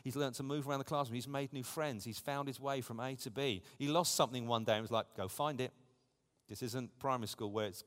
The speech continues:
the teacher's gonna come and give it to you. You've got to go and find it." And he did. And what's happened in fourteen weeks of a term, he's, he's grown through the trials of life that have just come through him. And I think actually that's what God does with us. He loves us, and sometimes we move into new stages, and it's hard, and it's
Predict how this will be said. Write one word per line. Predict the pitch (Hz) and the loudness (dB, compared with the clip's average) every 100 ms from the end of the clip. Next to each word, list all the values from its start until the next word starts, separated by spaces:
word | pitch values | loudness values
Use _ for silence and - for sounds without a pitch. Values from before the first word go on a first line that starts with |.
| - | -14
the | |
teacher's | 104 127 104 | -8 -6 -6
gonna | 101 113 | -6 -6
come | 117 | -4
and | |
give | 120 | -6
it | - | -8
to | |
you. | - | -10
You've | 190 | -8
got | 104 | -6
to | |
go | 107 | -4
and | 107 | -4
find | - 113 | -4 -6
it." | |
And | 92 | -6
he | 101 | -4
did. | 131 98 - - - - | -4 -4 -10 -16 -18 -10
And | 127 | 0
what's | 180 - | 0 2
happened | 190 - 151 | 0 0 -2
in | 139 131 120 - _ _ _ _ _ - | 0 -2 -4 -10 _ _ _ _ _ -12
fourteen | - 139 - 131 | -6 -6 -2 -2
weeks | 123 123 - | -2 -4 -6
of | |
a | 104 | -6
term, | - 147 90 90 | 0 0 0 -4
he's, | 101 110 | -12 -10
he's | 143 - | -10 -8
grown | - 131 170 90 80 _ _ _ _ _ _ _ | -8 -6 -6 -8 -12 _ _ _ _ _ _ _
through | - | -8
the | 123 | -8
trials | 117 156 143 131 | -2 4 4 4
of | 127 120 | 0 2
life | 127 139 | 2 0
that | - | -4
have | 107 | -6
just | 135 | -6
come | - 139 | -4 -4
through | 127 - | -4 -4
him. | 160 78 78 _ _ _ _ _ | -6 -6 -16 _ _ _ _ _
And | 110 | -6
I | |
think | 120 156 135 | -4 -2 -2
actually | 151 - | -4 -2
that's | 143 170 | -2 -4
what | - | -4
God | 120 120 | -4 0
does | 127 120 | 0 0
with | 123 | -2
us. | 156 110 - | -2 -2 -4
He | |
loves | 107 123 131 | -2 -2 0
us, | 156 160 | -2 -4
and | 127 | -6
sometimes | 113 143 156 139 | -6 -4 -2 -4
we | 127 | -4
move | 127 143 135 | -4 -4 -6
into | 131 131 | -8 -8
new | 131 | -8
stages, | - 135 110 87 | -6 -6 -6 -6
and | 117 | -8
it's | 113 | -8
hard, | - - - - | -12 -12 -12 -10
and | 101 | -12
it's | - | -14